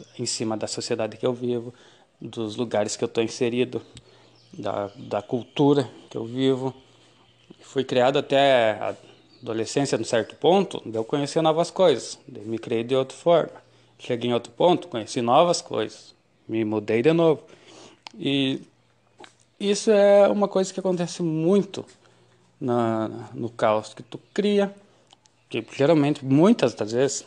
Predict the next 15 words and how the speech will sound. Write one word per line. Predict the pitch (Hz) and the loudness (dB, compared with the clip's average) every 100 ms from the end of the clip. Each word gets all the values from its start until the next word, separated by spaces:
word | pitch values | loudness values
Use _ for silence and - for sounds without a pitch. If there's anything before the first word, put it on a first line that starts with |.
| - | -10
no | 131 | -4
meu | 117 139 | 2 2
caso, | - 147 143 | 4 2 4
a | |
maioria | 127 151 160 151 | 2 4 6 4
das | 147 131 | 4 2
vezes, | 131 165 - - - _ _ - | 2 2 0 -16 -20 _ _ -20
as | |
coisas | - 175 175 | 0 0 2
que | - | 0
eu | |
crio | 180 165 180 | 0 2 2
não | 196 180 | 2 4
dão | 170 208 | 4 2
certo. | - 98 - | -2 -4 -6